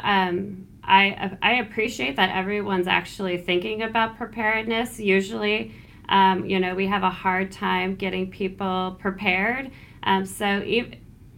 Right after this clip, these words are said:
even the little steps people are taking can make a huge impact, not only for this event, but also for other,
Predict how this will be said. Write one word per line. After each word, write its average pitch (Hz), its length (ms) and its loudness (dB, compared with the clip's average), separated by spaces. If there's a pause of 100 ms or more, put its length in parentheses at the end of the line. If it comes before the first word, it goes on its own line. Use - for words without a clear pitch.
even 214 500 0
the 185 420 0
little 202 280 -2
steps 190 360 -4
people 190 240 -2
are 180 120 -2
taking 180 500 -2
can 196 160 -4
make 185 160 -2
a 190 60 -2
huge 185 400 0
impact, 185 500 -2
not 226 180 0
only 240 220 0
for 208 220 -6
this 190 260 -4
event, 190 420 0 (300)
but - 140 -2
also 175 340 -2
for 180 420 -2
other, 175 540 -4